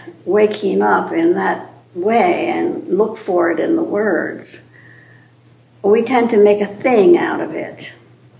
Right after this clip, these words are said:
We tend to see it as a specific set of beliefs and ideas. And, um, it's much bigger than that.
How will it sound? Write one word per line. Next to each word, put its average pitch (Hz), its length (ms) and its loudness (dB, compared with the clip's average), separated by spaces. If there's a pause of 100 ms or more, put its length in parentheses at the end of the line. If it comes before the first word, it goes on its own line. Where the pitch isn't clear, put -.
(240)
We 175 160 2
tend - 360 -2
to 185 180 -6
see - 680 -2
it 156 100 0
as 160 280 -2
a - 160 -12
specific - 760 -8
set - 600 -4 (680)
of 180 300 -2
beliefs - 800 -2
and 160 260 -4
ideas. - 1040 -4 (340)
And, 170 540 -2 (840)
um, 170 400 -4
it's 196 180 -10
much 214 280 -2
bigger 233 260 2
than - 280 -4
that. - 300 -12